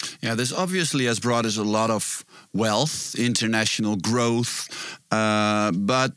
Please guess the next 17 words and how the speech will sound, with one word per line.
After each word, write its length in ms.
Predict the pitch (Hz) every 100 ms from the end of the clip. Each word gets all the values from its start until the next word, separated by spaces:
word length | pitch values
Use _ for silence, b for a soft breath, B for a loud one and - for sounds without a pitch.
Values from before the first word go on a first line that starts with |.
| -
there 340 | 131 135 131
has 360 | 127 127 123 -
been 420 | - 123 120 117
a 80 | 117
growing 720 | 107 131 147 151 127 117 113
critique 640 | - 131 120 - 175 - -
on, 240 | 185 131
on 240 | - 120 117
how 220 | 113 117
we 180 | 120 117
have 140 | 110
organized, 840 | 110 117 113 110 110 107 - -
uh, 180 | 104 92
uh, 220 | - 98 92
international 460 | - 113 117 113
logistics, 640 | 110 113 139 135 127 120 -
the, 140 | 113